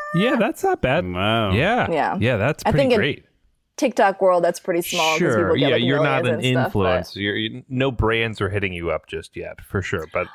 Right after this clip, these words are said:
Speaker 1: but yeah, that's still
Speaker 3: Someone
Speaker 1: a
Speaker 3: actually offered me some free, like, hair stuff 'cause they like my hair,
Speaker 1: Oh,
Speaker 3: so
Speaker 1: okay. Well,
Speaker 3: I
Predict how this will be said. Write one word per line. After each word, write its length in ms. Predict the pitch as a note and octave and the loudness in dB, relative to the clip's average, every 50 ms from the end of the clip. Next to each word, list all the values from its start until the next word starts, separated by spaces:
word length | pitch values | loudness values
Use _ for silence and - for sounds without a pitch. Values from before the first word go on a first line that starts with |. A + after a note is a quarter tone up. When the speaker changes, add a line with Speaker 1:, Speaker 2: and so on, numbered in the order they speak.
| - - | -8 -4
Speaker 1:
but 100 | A2+ A2+ B2+ | -2 0 2
yeah, 140 | D#3+ C#3 | 2 0
that's 200 | G#2+ C#3 C#3+ - | 0 0 -2 0
still 120 | - A#3+ B3 | 0 0 2
Speaker 3:
Someone 200 | - - - E5 E5+ C5 | 2 2 2 2 2 0
Speaker 1:
a 40 | G#4 | 0
Speaker 3:
actually 500 | F#4 - - C4+ B3+ A#3 G3+ F#3+ F3+ - | -2 -2 0 2 2 4 4 2 2 2
offered 420 | - F#3 F#3+ - - A#3+ A3+ G#3 | 2 2 2 2 2 2 2 2
me 160 | G#3 G3 F#3+ F3+ | 2 0 0 0
some 260 | - - G3+ F3 F#3 | 0 -2 -2 -2 -4
free, 420 | - - - F#3 G3 G3 G3 F#3+ F#3+ | -6 -6 -2 0 2 2 4 4 4
like, 240 | F#3 E3+ E3+ E3 | 4 2 2 0
hair 400 | - G3+ A3 G#3+ F#3 F3+ G3 A#3 | -4 -6 -2 2 2 4 4 2
stuff 480 | D4 - - - E3+ C#3 A#2 C#3+ F3+ - | 0 -4 -4 -2 0 2 2 2 0 -2
'cause 140 | - G#3+ E3 | -2 -2 0
they 100 | E3+ D#3+ | 2 2
like 240 | D#3 D3+ F3 - E3 | 2 2 0 -2 -2
my 160 | D3+ C3+ C#3+ | -4 -4 -2
hair, 360 | C3 - - - - - - | 0 0 2 2 2 2 2
Speaker 1:
Oh, 80 | - - | 0 2
Speaker 3:
so 180 | - D3+ D3 C#3 | 2 2 2 2
Speaker 1:
okay. 440 | - - - - G#3+ C4+ F4 - - _ _ _ _ _ _ _ - | 2 2 2 2 2 0 0 -2 -6 _ _ _ _ _ _ _ -4
Well, 140 | E3+ E3+ E3+ | 0 0 2
Speaker 3:
I 80 | E3+ | 2